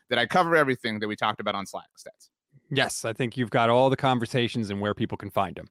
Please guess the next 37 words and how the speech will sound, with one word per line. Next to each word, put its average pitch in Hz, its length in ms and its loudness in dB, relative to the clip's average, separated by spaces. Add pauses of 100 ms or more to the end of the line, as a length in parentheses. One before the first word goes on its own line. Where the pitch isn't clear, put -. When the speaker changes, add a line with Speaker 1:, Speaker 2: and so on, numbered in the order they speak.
(600)
Speaker 1:
Okay, 127 280 0
so 143 360 6
I 120 120 0
will 185 120 4
be 165 100 2
frank 143 340 0
and 123 160 -4
say 123 220 2
that 120 140 0
Stats 143 480 -2
did 123 160 0
not, 117 440 0
um, 107 520 -2
make 117 200 -4
my 120 160 2
life 113 240 0
a 113 40 -2
living 104 280 -4
hell 113 220 0
last - 300 -10
year 87 240 -14
after 107 340 -2
the 98 140 -6
forty-niners 107 540 -2
beat 104 180 -8
the 98 80 -6
Cowboys 98 520 -2 (380)
in 107 140 0
the 101 100 0
playoffs, 110 560 2
and 110 140 -2
I 120 400 2
was 107 260 -4
not 123 360 2
kind 120 580 -4
in 110 180 -4
return 110 640 0